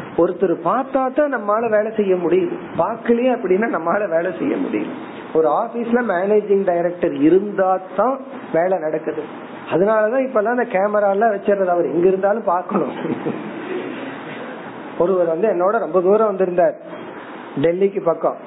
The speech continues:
அங்க ஒரு செல்போன்ல ஆபீஸ பாத்துட்டு இருக்காரு. அப்படியெல்லாம் இன்டர்நெட் கனெக்ட் பண்ணி இங்க பாருங்க வேலை செஞ்சுட்டு இருக்காங்கன்னு காமிச்சிட்டு இருக்காரு.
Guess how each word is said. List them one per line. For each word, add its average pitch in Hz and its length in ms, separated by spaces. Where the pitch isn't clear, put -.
அங்க 214 300
ஒரு 226 160
செல்போன்ல 220 540
ஆபீஸ 190 380
பாத்துட்டு 170 360
இருக்காரு. 143 320
அப்படியெல்லாம் 208 560
இன்டர்நெட் 185 520
கனெக்ட் 175 360
பண்ணி 180 160
இங்க 170 220
பாருங்க 156 320
வேலை 156 240
செஞ்சுட்டு 156 360
இருக்காங்கன்னு 135 400
காமிச்சிட்டு 151 460
இருக்காரு. 143 240